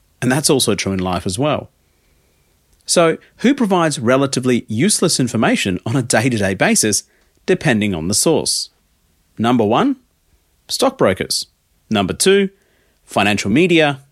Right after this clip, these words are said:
T V, online, social media. Number three, financial analyst,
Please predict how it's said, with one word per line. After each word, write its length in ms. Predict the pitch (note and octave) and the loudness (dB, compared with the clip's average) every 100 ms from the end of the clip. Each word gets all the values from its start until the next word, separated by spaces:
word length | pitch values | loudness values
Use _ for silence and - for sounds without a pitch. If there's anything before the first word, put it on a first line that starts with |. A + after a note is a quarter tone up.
| - | -6
T 220 | - G2 | -2 0
V, 420 | A#2 B2 B2 A#2+ _ _ | 2 2 0 -4 _ _
online, 580 | G#2 F#2 F#2+ G2+ G2 G2 - | -2 0 0 0 -2 -6 -8
social 340 | - G2 G2+ | -4 -2 0
media. 420 | B2 C#3+ C3+ A#2+ - _ _ _ _ _ | 0 2 2 0 -6 _ _ _ _ _
Number 240 | B2+ F#3 F3+ | 0 2 0
three, 420 | - A2+ G#2 G#2 _ - _ _ | 0 0 0 -2 _ -20 _ _
financial 520 | - A#2+ A#2+ A#2 - | 0 2 2 0 -2
analyst, 520 | C#3+ F3+ A2 G#2 - | 0 2 2 -2 -4